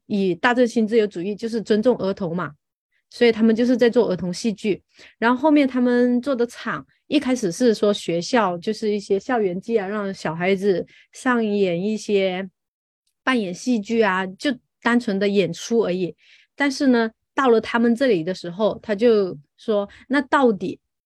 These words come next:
Speaker 1: 才，怎样才能就是更好地发挥戏剧教育它的教育意义？”然后他就说，“那我们从，呃，就学习那一个 slide 之前的另外一个，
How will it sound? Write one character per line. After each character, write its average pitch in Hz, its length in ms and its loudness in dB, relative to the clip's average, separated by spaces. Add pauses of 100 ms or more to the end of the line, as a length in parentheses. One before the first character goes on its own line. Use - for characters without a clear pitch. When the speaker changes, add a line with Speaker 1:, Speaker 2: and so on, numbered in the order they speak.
(260)
Speaker 1:
才， - 260 -6
怎 180 200 -2
样 240 200 2
才 214 200 -4
能 180 180 -4
就 202 100 -2
是 226 100 0
更 247 200 0
好 202 100 -4
地 180 100 -4
发 185 260 -4
挥 185 340 -2
戏 294 300 0
剧 262 180 2
教 226 300 -2
育 220 260 -2
它 214 100 -8
的 190 120 -6
教 214 240 0
育 214 120 0
意 196 320 -4
义？” 175 160 -4 (240)
然 175 140 -6
后 208 160 0
他 196 160 -6
就 196 240 -2
说 175 440 -6 (260)
，“那 214 180 0
我 202 40 0
们 185 160 -2
从， 170 360 -6 (240)
呃， 175 480 -2
就 240 120 -2
学 190 240 -2
习 180 200 -6
那 185 260 -2
一 170 80 -4
个 185 400 -4 (840)
slide 262 540 2
之 220 180 -8
前 190 400 -4
的 196 120 0
另 233 180 0
外 226 160 -2
一 175 80 -4
个， - 160 -8